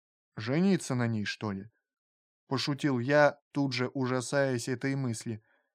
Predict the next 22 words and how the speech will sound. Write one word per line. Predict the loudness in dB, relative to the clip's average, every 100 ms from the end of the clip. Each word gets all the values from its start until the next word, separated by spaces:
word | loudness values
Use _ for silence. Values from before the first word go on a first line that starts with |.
| _
Не | -4 4
о | 4
такой | 6 4 4 2
жене | 2 0 0 0 0
я, | -2
конечно, | 0 -2 -2 -4 -4
мечтал. | -2 -4 -4 -4 -4 -4 -10 _ _ _ 0
И |
уж | 2 2
точно | 2 0 2 -2
не | 0 2
был | 2 4
готов | 2 4 2 2
к |
этой | 0 2 2
пацанке | 6 6 6 2 2 -6
в | -4
качестве | -4 -4 -8 -4 -2
жены, | 0 -2 -2 -6 _ -10
даже | 2 4 4 4
ради | 4 2
булочки. | -2 -4 -4 -6 -10 -14